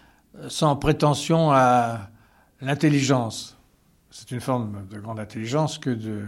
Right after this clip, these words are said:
douter de ses qualités. Et je pense que vous, vous allez dans cette voie d'une activité, euh,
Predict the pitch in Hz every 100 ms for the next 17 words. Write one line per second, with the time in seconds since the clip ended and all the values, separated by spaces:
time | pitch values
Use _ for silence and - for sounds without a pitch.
0 | 101 - _ _ _ - 123 127 165 147
1 | 120 113 - 117 113 120 135 135 185 139
2 | - - - _ _ 127 113 113 110 110
3 | 123 139 185 - - 139 123 131 127 120
4 | 113 113 117 113 131 139 139 123 - 143
5 | 143 127 123 156 175 208 202 - _ _
6 | - - _ _ _ _ - - 127 131
7 | 135 143 147 - 147 143 - 156 139 120
8 | 101 - - _ _ -